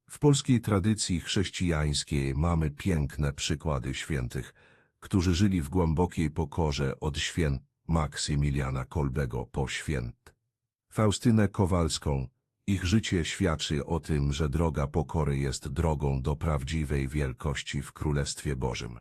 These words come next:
Wyobraź sobie, jak wyglądałby Kościół, gdyby każdy z nas codziennie wybierał pokorę zamiast pychy. Jak wyglądałyby nasze rodziny,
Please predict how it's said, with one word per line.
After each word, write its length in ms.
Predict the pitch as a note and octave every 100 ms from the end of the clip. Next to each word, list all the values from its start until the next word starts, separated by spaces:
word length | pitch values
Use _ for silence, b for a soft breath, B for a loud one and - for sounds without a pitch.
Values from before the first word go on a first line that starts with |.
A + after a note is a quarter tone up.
| -
Wyobraź 420 | G#2 A2+ A#2 G#2+
sobie, 440 | - A2+ D#2+ D#2+
jak 280 | D#2 F2+ -
wyglądałby 680 | F2 E2 G2 G2 E2 D#2 D2
Kościół, 640 | D2 E2+ D#2 - E2 C#2 b b b b _
gdyby 300 | F2 G2+ G2
każdy 460 | - A#2+ A#2 G#2+ G#2
z 100 | F#2
nas 260 | F2 -
codziennie 680 | - F2+ D2+ F2 E2 D#2 D2
wybierał 520 | D#2 C2 D#2+ D2 D2
pokorę 540 | - D#2 - D#2+ C#2+ C2
zamiast 460 | D2 C#2 C2 -
pychy. 340 | - D2+ - - _ _ _ _ _ -
Jak 240 | G2 G2
wyglądałyby 760 | F#2 E2+ G2 F#2+ F2+ E2 D2 D#2+
nasze 320 | F2+ F2 F2
rodziny, 540 | D#2+ D2 E2 C#2+ C2